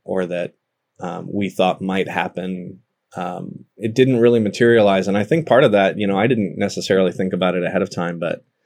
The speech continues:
I think part of it is, um, you know, we're talking about a town that's used to having this entire university population of students, and now it's, you know, in the summer. And so all those students, or a huge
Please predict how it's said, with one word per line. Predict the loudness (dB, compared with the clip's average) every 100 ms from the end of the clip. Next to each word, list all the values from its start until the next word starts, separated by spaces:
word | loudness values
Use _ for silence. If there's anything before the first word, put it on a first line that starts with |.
| _ _ _ -4
I |
think | -2 0
part | 2 4
of | 6
it | 6
is, | 6 2 -2 -6 -14 -16
um, | -8 -6 -6 -10 -14 -18 _ _
you | -4 -2
know, | 0
we're | 0
talking | 2 2 2
about | 2 2
a |
town | 0 -2 0 0
that's | -2 -4
used | -6 -2
to | -2
having | 0 0 0 -4 -8 _ _ _ _ _ _ _ _
this | -4 0
entire | -2 0 2 2
university | 2 0 2 0 0 0 0 -2 -4
population | -4 -2 0 0 -2 -6
of | -8
students, | 0 2 2 -2 -6 -12
and | -6 -4 -4 -8 -14
now | -10 -2 -2 0 0
it's, | -2 -6 -12 -16 _
you | -6
know, | -6 -6 -10 _
in | -2 -2
the |
summer. | 0 0 2 0
And | -2 -2
so | 0 0 0
all | 2 4
those | 4 2
students, | 0 2 0 -4 -6
or | -2 -2 -4 -10
a | -8
huge | -2 0 0 -4 -16